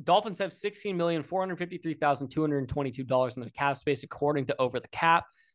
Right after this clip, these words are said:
Uh, you get sixteen million on top of that for the increase in cap space. So they have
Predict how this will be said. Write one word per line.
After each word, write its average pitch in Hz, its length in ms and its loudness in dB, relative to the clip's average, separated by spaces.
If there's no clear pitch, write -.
Uh, 131 200 4
you 147 140 0
get 175 160 4
sixteen 196 480 2
million 170 260 4
on 139 140 -2
top 151 320 -2
of 165 60 -8
that 147 180 -2
for 147 80 -12
the 131 140 -10
increase 139 360 -8
in 131 80 -8
cap 131 220 0
space. 127 240 -2
So 127 80 0
they 127 160 2
have 123 340 2